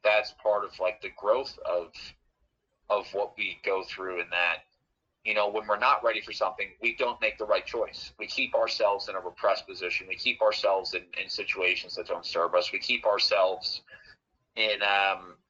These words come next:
in a, in a safer box. And when we're finally ready to, you know, Jim Carrey always talks about depression being like an avatar, and that it's our body saying, you know, the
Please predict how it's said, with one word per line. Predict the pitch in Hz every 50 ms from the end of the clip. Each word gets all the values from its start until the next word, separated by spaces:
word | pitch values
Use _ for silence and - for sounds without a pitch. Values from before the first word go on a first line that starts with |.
| _ _ _ - _ _ - 76 - - -
in | 123 120 117
a, | 117 113 110 107 107 107 107 107
in | 113 110
a | 110 107
safer | - - - 127 117 113 - - 104 - -
box. | 117 120 120 - - - - - - - - -
And | 104 101 101 101 101
when | 104 101
we're | 101 98
finally | - - - 117 120 120 123 123 117
ready | 107 107 104 104 104 101 104 - -
to, | 104 92 - -
you | 95 101
know, | 101 95
Jim | 92 - 123 120 117 -
Carrey | 123 123 117 113 107 101
always | 95 95 95 -
talks | - 92 95 101 - -
about | 92 92 90 90 87 - - -
depression | 101 - - 117 110 107 - - 98 95 -
being | 95 92 92
like | 90 87 87 -
an | 92 92
avatar, | 101 110 117 - - - 92 85 82 80 87 87 - - - - - - - - -
and | - 104 101 98 98
that | 98 95 92 90
it's | 92 - - 101
our | 95
body | - - 98 95 95 92 90 87
saying, | - - - 92 92 92 90 90 87 87
you | 87
know, | 87 87 87 87
the | 90 92